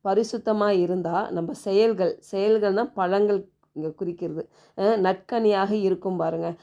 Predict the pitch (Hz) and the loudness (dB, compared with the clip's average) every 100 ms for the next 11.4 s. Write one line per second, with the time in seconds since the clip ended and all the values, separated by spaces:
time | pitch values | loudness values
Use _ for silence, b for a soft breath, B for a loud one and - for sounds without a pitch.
0 | B - 185 180 202 - 202 196 - - | B -4 -4 -2 -4 -4 -2 -2 -4 -4
1 | 269 214 196 202 190 220 180 185 202 - | 2 4 4 4 0 0 -2 -4 -6 -6
2 | 196 196 220 220 202 196 196 190 190 180 | -6 -4 -6 -6 -2 2 4 4 2 0
3 | 180 175 - 208 208 214 190 180 170 - | -2 -6 -4 0 4 4 4 0 -2 -4
4 | 156 - b b 185 196 175 175 170 170 | -12 -14 b b -8 -2 0 2 2 2
5 | 190 233 269 240 - 202 202 208 196 196 | 2 2 0 -2 -2 -2 2 2 0 0
6 | 135 190 233 285 349 320 - 214 208 180 | 0 -2 -4 2 2 2 2 2 4 2
7 | - _ _ _ _ _ _ _ _ _ | -2 _ _ _ _ _ _ _ _ _
8 | _ - 202 233 - 226 190 180 196 269 | _ 0 4 4 0 -4 0 -2 0 2
9 | 285 202 180 196 196 180 170 - - 180 | 4 6 4 2 0 -2 -2 -6 -12 -8
10 | 175 175 185 214 247 247 - 208 180 180 | -4 -2 -2 0 0 -2 -2 -2 0 2
11 | 202 214 180 - | 4 4 2 -4